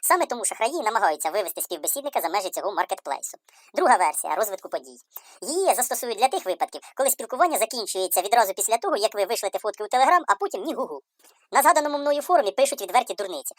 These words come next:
стосовно даного випадку. Мовляв, це крадуть фотографії вашого товару, щоб потім ці зображення публікувати на інших сайтах, продаючи той товар,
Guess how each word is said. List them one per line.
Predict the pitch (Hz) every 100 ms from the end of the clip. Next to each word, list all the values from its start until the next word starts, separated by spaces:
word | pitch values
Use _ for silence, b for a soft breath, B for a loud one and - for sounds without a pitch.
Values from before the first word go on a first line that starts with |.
| B
стосовно | - 220 233 196
даного | 262 233 180
випадку. | 147 - 165
Мовляв, | 247 226 -
це | 208
крадуть | - 269 277 202
фотографії | - 196 175 240 214 175
вашого | 233 220 190
товару, | 175 226 214
щоб | 190 214
потім | - 254 240 196
ці | - 240
зображення | 202 196 247 208 202
публікувати | 190 190 247 247 240
на | 202
інших | 240 214 -
сайтах, | 247 226 202
продаючи | 208 208 202 220
той | 190 196
товар, | 190 208